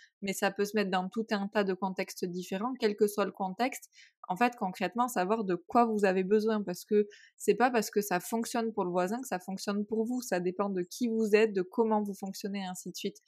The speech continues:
Donc je pense vraiment que, heu, enfin, il y a pas plus basique que ça comme conseil, mais c'est en même temps, heu,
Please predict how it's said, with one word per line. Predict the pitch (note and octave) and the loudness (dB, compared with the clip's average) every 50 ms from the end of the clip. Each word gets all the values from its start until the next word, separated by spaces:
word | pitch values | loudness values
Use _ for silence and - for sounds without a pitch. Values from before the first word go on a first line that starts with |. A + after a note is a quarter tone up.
| - - - - - _ - | -20 -20 -20 -20 -18 _ -6
Donc | G3 G3 F#3 | -4 -4 -4
je | - - | -2 4
pense | - A3+ A#3 G#3+ | 4 4 4 4
vraiment | G3+ G3+ G#3 G3+ G#3 A3 A3+ A3+ | 2 2 2 2 2 2 0 0
que, | - - G#3 | 0 0 2
heu, | F#3+ F#3+ F3+ E3 D#3+ D#3 D#3 D#3+ D#3+ D#3+ D#3 D#3+ D#3+ | 2 4 2 2 2 2 2 2 2 0 0 -2 -4
enfin, | - - F3+ E3+ | -4 -6 -6 -4
il | E3 E3 | -4 -4
y | |
a | E3 E3 | -2 2
pas | F3 G3 F#3+ | 2 2 0
plus | G3 - - G3+ | 0 -2 -2 0
basique | F#3 G3+ G3+ G3+ G#3+ G#3+ G3+ A3+ A#3+ A#3 - - - - | 4 4 6 6 6 6 4 4 2 0 -2 -8 -2 2
que | - G#3 | 2 2
ça | G#3 - G#3+ G#3+ | 4 4 2 2
comme | G#3+ G3+ F#3+ F#3+ F#3+ | 2 2 0 -2 0
conseil, | - G3+ G3+ - - G#3 G#3 G#3+ | 0 -2 -2 0 0 0 0 0
mais | G3 F3+ E3+ | -2 -4 -6
c'est | E3+ - - - F3+ F3 | -8 -8 -6 -4 -2 -2
en | E3+ | -2
même | E3+ F3 E3+ E3+ | -2 -4 -6 -8
temps, | F#3 - F#3+ F#3 F#3 F3 | -8 -8 -6 -6 -4 -4
heu, | E3 D#3+ | -4 -6